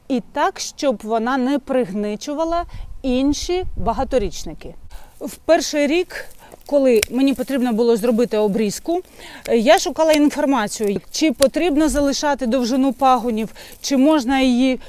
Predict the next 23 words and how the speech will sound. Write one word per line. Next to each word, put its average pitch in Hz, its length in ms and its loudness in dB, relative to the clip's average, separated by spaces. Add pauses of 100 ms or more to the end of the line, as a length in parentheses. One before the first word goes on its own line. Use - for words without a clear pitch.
(140)
під 226 220 4
нуль 349 220 8
всю 320 320 0
зрізати. 247 680 0 (720)
Не 330 260 8
знайшла 294 400 4
інформацію, 285 680 2
тому, 320 360 4 (260)
е, 247 320 6
я 302 280 6
залишала 294 800 6 (1040)
пагони 285 400 4
десь 214 240 4
двадцять-двадцять 277 720 0
п'ять 320 180 0
сантиметрів. 240 640 0 (340)
Але 311 360 4
я 330 180 2
потім 285 400 0
побачила, 285 720 2
що 277 560 2 (1200)
вона 269 560 4
випускає, 240 1120 0